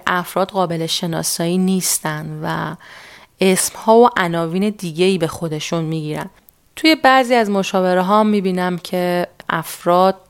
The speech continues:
ترسشون رو شناسایی نمی‌کنن و حتی وقتی بهشون گفته می‌شه که ترسی دارید و در حال تجربه ترسی هستین،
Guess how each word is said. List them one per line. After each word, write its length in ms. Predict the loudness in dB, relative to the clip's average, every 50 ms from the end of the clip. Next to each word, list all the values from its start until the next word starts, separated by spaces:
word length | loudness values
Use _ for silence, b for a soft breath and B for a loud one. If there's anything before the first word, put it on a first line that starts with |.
| -16 -10
ترسشون 640 | -2 0 2 2 2 0 -2 -4 -4 -4 -4 -4
رو 60 | -2 -2
شناسایی 580 | -2 -2 -2 -2 -4 -4 -4 -4 -2 -2 -2
نمی‌کنن 720 | 0 0 0 0 -2 -4 -4 -6 -6 -4 -4 -4 -4 -2 -2
و 100 | -2 -2
حتی 360 | 0 0 0 -2 0 -4 -4
وقتی 380 | 0 0 0 0 -2 -6 -6
بهشون 420 | -4 -2 -2 -2 -4 -4 -6 -4 -4
گفته 320 | -4 -6 -6 -6 -10 -8
می‌شه 280 | -8 -8 -8 -10 -12 -12
که 300 | -10 -8 -8 -8 -8 -10 b b b -12
ترسی 680 | -8 -2 0 0 2 0 0 -4 -4 -4 -2 -2 -2
دارید 540 | -2 -4 -4 -2 -2 -2 0 -2 -4 -6 -10 _ -12
و 180 | -10 -10 -10 -8 -6
در 180 | -4 -4 -2
حال 220 | -2 0 0 -2 -2
تجربه 640 | -4 -4 -4 -2 -2 -2 -2 -4 -2 0 0 0
ترسی 500 | 0 -2 -4 -4 -4 -4 -6 -6 -6 -6
هستین، 540 | -6 -6 -6 -6 -4 -4 -2 0 0 0 0